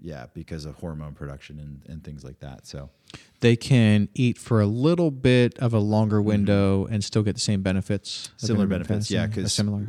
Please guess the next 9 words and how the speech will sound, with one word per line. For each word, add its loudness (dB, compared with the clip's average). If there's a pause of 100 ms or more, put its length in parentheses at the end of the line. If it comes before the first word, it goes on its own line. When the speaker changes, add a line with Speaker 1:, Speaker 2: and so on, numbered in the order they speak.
Speaker 2:
okay. -4
Speaker 1:
where -6 (200)
women, -8 (380)
obviously, -12
estrogen -12
is, -12
is -16
a -16
huge -16